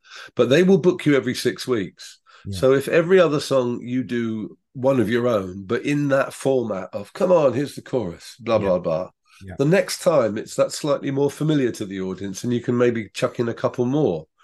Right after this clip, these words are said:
Speaker 2: Yeah.
Speaker 1: So by the end of the, you know, of maybe a year of doing those places, you've got about sixteen killer songs.
Speaker 2: Yeah.
Speaker 1: And you go to a folk club with them and it's a bit, "Whoa," you know.
Speaker 2: Yeah.
Speaker 1: But you go to a festival, and that's what happened to Phil and I. We took that repertoire to Cambridge,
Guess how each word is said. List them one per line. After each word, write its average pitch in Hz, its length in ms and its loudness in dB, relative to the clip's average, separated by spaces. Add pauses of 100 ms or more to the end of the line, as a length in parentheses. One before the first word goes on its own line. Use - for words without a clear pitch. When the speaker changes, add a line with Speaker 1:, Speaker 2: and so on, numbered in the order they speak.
(240)
Speaker 2:
Yeah. 85 100 -14 (180)
Speaker 1:
So 120 260 0
by 139 160 6
the 143 140 2
end 175 160 4
of 135 80 -2
the, 117 340 0
you 139 120 -6
know, 98 180 -2
of 101 240 -4
maybe 113 320 -4
a - 20 -2
year 131 320 2
of 104 120 -6
doing 110 280 -10
those 107 220 -6
places, 110 580 -4 (400)
you've 156 220 2
got 151 160 2
about 123 260 2
sixteen 117 760 -2 (140)
killer 170 420 0
songs. 92 560 -6 (260)
Speaker 2:
Yeah. 95 180 -10 (340)
Speaker 1:
And 113 140 -4
you 165 80 2
go 185 160 4
to 131 100 4
a - 40 0
folk 190 340 0
club 95 240 -6
with 92 100 -6
them 98 220 -4
and 113 100 -2
it's 113 160 -6
a 110 40 -4
bit, 117 240 -2 (100)
"Whoa," 170 400 4 (320)
you 156 100 -2
know. 104 240 -2 (640)
Speaker 2:
Yeah. 107 180 0
Speaker 1:
But - 80 0
you 131 80 0
go 165 140 4
to 131 120 2
a 110 40 -2
festival, 110 760 -4 (100)
and 113 160 0
that's 147 180 0
what 127 120 2
happened 120 200 -4
to - 80 -8
Phil 113 220 -2
and 101 100 -2
I. 104 280 0
We 113 160 -4
took 123 220 -4
that 117 180 -2
repertoire 110 500 0
to 95 100 -10
Cambridge, 92 840 -6